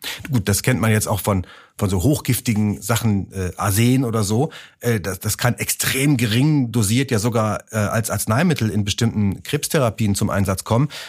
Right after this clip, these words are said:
Wenn man aber diese Dosis einfach verdoppelt, auch wenn sie vorher ganz, ganz gering war und dann immer noch ver-, absolut gering ist, dann kann das immer schon böse ausgehen. Obwohl die Menge verglichen jetzt mit dem Körpergewicht und den ganzen anderen Sachen, was man noch so im Körper hat, Wasser vor allen Dingen,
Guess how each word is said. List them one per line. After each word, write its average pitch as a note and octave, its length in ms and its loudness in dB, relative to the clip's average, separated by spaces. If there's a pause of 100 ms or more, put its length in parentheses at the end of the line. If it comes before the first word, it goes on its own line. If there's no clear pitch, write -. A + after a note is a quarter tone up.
(120)
Wenn A#2 220 2
man B2 160 2
aber A2+ 180 2
diese G#2 460 0 (160)
Dosis A#2 320 2
einfach - 440 -4 (200)
verdoppelt, A2+ 480 0
auch F#2+ 100 0
wenn G#2+ 80 4
sie G2 120 2
vorher A2+ 260 2
ganz, A#2 200 2
ganz A#2 220 0
gering C3+ 320 0
war G#2+ 200 0 (200)
und G2+ 140 -2
dann G#2 100 0
immer F#3+ 160 4
noch A#2+ 180 0 (180)
ver-, A#2+ 220 -2 (380)
absolut A#2+ 520 0
gering A2+ 300 2
ist, - 320 -2
dann A2 140 -2
kann A#2 140 0
das A#2+ 140 2
immer C3+ 160 2
schon D#3 200 0
böse D3+ 260 2
ausgehen. F#2+ 320 0
Obwohl A#2 180 2
die G#2+ 120 2
Menge C3+ 280 2
verglichen A#2 400 -2
jetzt A2 140 0
mit G#2 140 -2
dem F2+ 100 -4
Körpergewicht A#2 640 0
und G2+ 80 0
den G#2 100 0
ganzen G#2 220 -2
anderen C3+ 240 0
Sachen, G#2+ 260 0
was G2+ 140 -2
man G#2 100 2
noch G2+ 100 2
so F#2+ 120 -4
im F#2 80 -2
Körper A2+ 280 0
hat, F#2 160 -4
Wasser B2 220 0
vor - 220 -2
allen B2 100 0
Dingen, G#2+ 160 -2